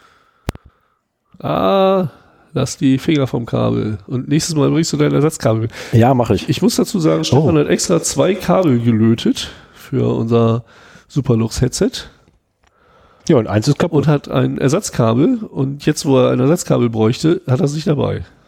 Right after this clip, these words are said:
Speaker 2: Irgendwie bin ich
Speaker 1: Das
Speaker 2: auf einmal
Speaker 1: ist
Speaker 2: voll
Speaker 1: der Sinn
Speaker 2: laut.
Speaker 1: von, ja, du bist lauter geworden.
Speaker 2: Das
Speaker 1: Kannst
Speaker 2: war
Speaker 1: dich
Speaker 2: jetzt nicht beabsichtigt.
Speaker 1: Kannst dich mal wieder ein bisschen einpegeln? Ja, vielleicht warst du eben nur auf einem Kanal.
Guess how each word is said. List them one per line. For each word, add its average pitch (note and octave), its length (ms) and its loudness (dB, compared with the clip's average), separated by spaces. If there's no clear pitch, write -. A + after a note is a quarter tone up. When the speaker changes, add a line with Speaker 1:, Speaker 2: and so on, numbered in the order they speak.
Speaker 2:
Irgendwie A#2+ 220 4
bin D3 120 2
ich A#2+ 60 -2
Speaker 1:
Das C3 100 2
Speaker 2:
auf A#2+ 40 0
einmal B2 160 4
Speaker 1:
ist - 100 -8
Speaker 2:
voll D#3+ 160 2
Speaker 1:
der D#3 80 2
Sinn A2+ 100 4
Speaker 2:
laut. F2+ 100 0
Speaker 1:
von, E3 340 -4
ja, A2 120 0
du D#3+ 80 -4
bist G3 140 -8
lauter C#4+ 220 0
geworden. G#2+ 400 -4
Speaker 2:
Das - 20 -6
Speaker 1:
Kannst - 20 -2
Speaker 2:
war E3 80 4
Speaker 1:
dich C#3 80 0
Speaker 2:
jetzt - 40 -2
nicht E3+ 100 2
beabsichtigt. - 560 -2
Speaker 1:
Kannst D3+ 120 -10
dich - 60 -20
mal C#3 120 0
wieder D3 120 0
ein C#3+ 60 0
bisschen - 220 -6
einpegeln? G3 440 -2
Ja, C#3+ 120 2
vielleicht C3+ 280 -2
warst C3+ 180 0
du C#3 40 0
eben C3 140 0
nur B2+ 100 2
auf A#2+ 80 0
einem B2 160 0
Kanal. B2+ 500 0